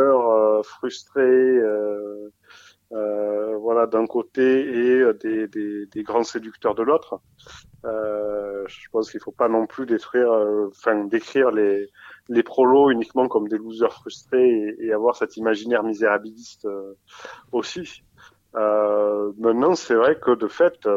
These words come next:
pour, pour, euh, la séduction, pour les gens qui, qui sont des, dans, dans la séduction,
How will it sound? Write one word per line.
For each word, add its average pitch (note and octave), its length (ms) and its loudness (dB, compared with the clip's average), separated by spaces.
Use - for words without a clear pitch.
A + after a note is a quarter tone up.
pour, G2+ 380 -6
pour, G2 460 -10
euh, F#2 80 -14
la A2+ 120 -2
séduction, C3 960 0
pour A2+ 200 0
les A2+ 140 2
gens B2 220 0
qui, A2+ 400 -14
qui A2+ 140 -18
sont A2+ 260 -10
des, G#2+ 140 -6
dans, A2 280 -6
dans G#2+ 160 -4
la A2 100 0
séduction, A#2 600 -4